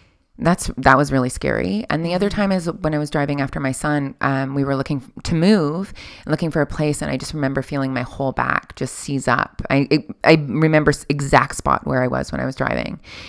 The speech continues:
Speaker 1: and the heat that went up my back and the, it just, like, I froze and,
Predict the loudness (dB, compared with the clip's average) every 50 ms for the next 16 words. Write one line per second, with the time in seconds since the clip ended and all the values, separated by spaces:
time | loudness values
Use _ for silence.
0 | -20 -8 -2 2 4 6 6 4 4 2 -2 -4 -2 -2 -2 -4 -4 -6 -6 -6
1 | -6 -6 -6 -8 -10 -10 -8 -8 -6 -4 -2 -2 -2 -2 -4 -4 -4 -4 -2 -2
2 | 0 -2 -2 -4 -4 -2 -2 -2 0 0 0 0 0 0 -2 -4 -4 -2 -4 -2
3 | -2 -2 -6 -4 -4 -2 -2 -2 0 -2 -2 -2 -4 -6 -8 _ _ _ _ _
4 | _ -20 -12 -4 0 4 4 4 4 2 -2 -4 -6 -6 -6